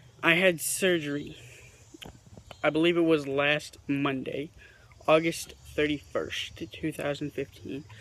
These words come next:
Uh, yeah, so it was a hernia surgery. It was not an emergency, but,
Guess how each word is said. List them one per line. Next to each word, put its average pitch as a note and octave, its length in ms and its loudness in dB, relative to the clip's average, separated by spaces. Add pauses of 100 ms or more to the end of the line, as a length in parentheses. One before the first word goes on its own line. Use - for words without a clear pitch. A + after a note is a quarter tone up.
(400)
Uh, E3+ 120 4
yeah, F3 320 4 (160)
so G3 400 2 (2000)
it F3+ 120 8
was F#3 100 6
a F3 220 8
hernia E3+ 360 4
surgery. D3+ 500 0 (100)
It D3 100 2
was D#3 140 2
not E3+ 180 2
an G3 160 2
emergency, E3+ 720 2 (500)
but, F3+ 240 8